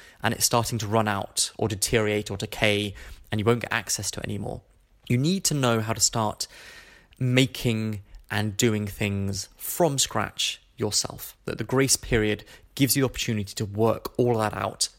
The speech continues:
before it becomes a matter of life and death. And something like iodine can also be extracted from seaweed. Um, seaweed absorbs a lot of iodine out of seawater, so you can burn the iodine, uh, sorry, burn the seaweed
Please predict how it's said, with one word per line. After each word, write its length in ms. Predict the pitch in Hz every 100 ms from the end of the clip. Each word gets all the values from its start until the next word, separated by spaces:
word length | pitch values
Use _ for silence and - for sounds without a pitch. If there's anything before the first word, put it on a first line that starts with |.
| -
before 320 | - - 110
it 80 | -
becomes 300 | 107 107 98
a 40 |
matter 220 | 101 98 101
of 60 |
life 200 | 113 113
and 80 | 113
death. 280 | 110 - -
And 120 | - -
something 220 | 226 220
like 160 | 156 -
iodine 680 | 170 220 - 104 98 110 120 - - _ -
can 120 | 135
also 280 | 135 - 127
be 80 | 123
extracted 720 | - - 120 - - 117 - -
from 640 | - - 113 110 110 107 - -
seaweed. 580 | - 127 101 101 - - _ _ _ _
Um, 400 | 113 110 107 110 -
seaweed 420 | - 135 120 120
absorbs 600 | 113 104 120 113 107 -
a 40 | 110
lot 140 | 110
of 80 | 104
iodine 400 | 110 110 107 101
out 140 | 107
of 80 | 104
seawater, 680 | - 180 117 104 - 104 101 - - - _
so 140 | - 120
you 40 |
can 140 | 123 107
burn 320 | 131 127 123
the 80 | 117
iodine, 640 | 107 104 107 104 101 101 - - _ -
uh, 140 | 107
sorry, 180 | - 104
burn 460 | 98 131 123 120 110
the 80 | 107
seaweed 600 | - 160 110 107 -